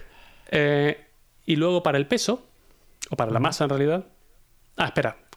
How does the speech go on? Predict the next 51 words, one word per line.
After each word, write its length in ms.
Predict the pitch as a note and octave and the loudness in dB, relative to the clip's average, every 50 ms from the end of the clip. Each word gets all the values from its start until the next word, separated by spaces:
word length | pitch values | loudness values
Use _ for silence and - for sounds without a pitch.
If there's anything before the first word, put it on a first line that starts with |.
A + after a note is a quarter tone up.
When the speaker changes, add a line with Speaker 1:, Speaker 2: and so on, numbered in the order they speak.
| _ _ _ _ - - - _ | _ _ _ _ -20 -20 -14 _
Speaker 1:
que 100 | - C#3 | -6 -6
te-, 180 | C3 - - - | -6 -4 -6 -4
ne-, 200 | D3 C3 B2+ C3+ - | -2 -2 -2 -2 -2
necesito 260 | C3 A#2 A2+ A#2 - | -2 -4 -2 0 -2
decirte 280 | C3+ A2+ C3+ B2+ - C3+ | -2 0 -2 -2 0 0
algo 160 | B2 A#2+ B2+ | 0 0 0
antes. 280 | B2 A#2 - B2 - - | -2 -2 -4 -6 -6 -6
A 60 | D3+ | -6
partir 260 | - B2+ A#2+ - E3+ F3+ | -6 -6 -4 -2 0 0
del 100 | F#3 F#3 | 2 0
metro 200 | G3 G3 G3 G#3+ | 0 0 -2 -2
se 120 | - - | 0 0
definieron 480 | D3+ - - C#3+ D3 D#3 D#3+ E3+ F#3 - - | -2 0 2 0 2 2 0 -2 -4 -4 -4
unidades 320 | - D3+ C#3 C#3+ D3+ D3+ C#3 | -2 0 2 2 2 2 2
de 60 | C3+ | 2
volumen. 420 | B2 B2+ C3+ B2 A2+ G#2 G#2 - _ _ _ _ _ - - _ _ _ _ - _ _ _ _ _ _ _ _ - | 2 4 2 2 0 -2 -4 -8 _ _ _ _ _ -20 -20 _ _ _ _ -20 _ _ _ _ _ _ _ _ -8
Speaker 2:
Vale, 380 | B2+ A2+ G#2+ G2+ A#2 D#3 - E4 E4+ | -6 -6 -4 -4 -6 -8 -10 -10 -6
¿qué 80 | - | -4
Speaker 1:
Eh, 60 | C3+ B2+ | -2 -2
Speaker 2:
sentido? 320 | A#2+ A2+ A2+ A#2 B2 C3 | -2 -2 0 0 0 0
Speaker 1:
ya 120 | C3 C#3 | 0 -2
sabes 180 | B2 - C#3 A#2+ | 0 0 -2 0
que 80 | - C#3+ | 0 0
las 80 | B2+ | 2
unidades 200 | B2+ C#3 D3 C#3+ | 2 2 2 2
de 40 | C3+ | 2
volumen, 340 | C#3 C#3+ C#3+ D3+ D#3+ D#3+ - - | 2 2 2 0 -2 -4 -4 -8
o 40 | |
sea, 180 | - - C#3 C3+ D#3+ | -6 -4 -4 -4 -2
los 160 | D3+ C#3+ A#2+ | -2 -2 0
líquidos 360 | B2+ D#3 D#3+ - F3 D#3+ D#3+ - | 0 -2 -2 -2 -2 -2 -2 -2
se 80 | - | 0
miden 180 | C3 C#3 D3 D3+ | 0 0 0 0
con 140 | - D3 C3 | 0 0 0
unidades 300 | B2 A#2+ A#2+ B2+ C3 A#2 | 0 0 0 0 0 -2
de 60 | A2+ | -2
volumen 320 | G#2+ A2 A#2 A#2 A2+ A2 | 0 0 0 0 0 -2
en 80 | A2 A2 | -2 -4
realidad. 240 | A2+ G#2+ A2 A2 A#2 | -4 -4 -4 -4 -2
Un 100 | A#2 B2 | 0 0
litro 240 | C#3+ D3 - D#3 D3+ | 0 0 0 0 0
es 60 | C3 C3+ D3 - | 0 -2 -2 -2
el 120 | C#3 B2 | -4 -2
volumen 640 | - C3+ B2+ A#2+ B2 C3+ C3+ B2 A#2 A2+ A#2 - - _ - - - - - _ _ _ - | 0 0 2 2 2 0 0 0 -2 -4 -6 -10 -14 _ -20 -20 -20 -20 -20 _ _ _ -10
de 120 | - C#3 B2 | -4 -2 0
algún 220 | A2 A2+ A#2 A2+ | 0 2 2 2
Speaker 2:
Ujú. 40 | A2+ | 0
Speaker 1:
líquido 200 | A#2+ A2+ - A#2 | 0 0 -2 -2
en 40 | G#2+ | -2
particular, 400 | A2+ A#2 B2 A#2+ B2 B2+ B2 - | -4 -4 -2 0 0 0 -2 -4
porque 180 | - - C3 | -6 -6 -6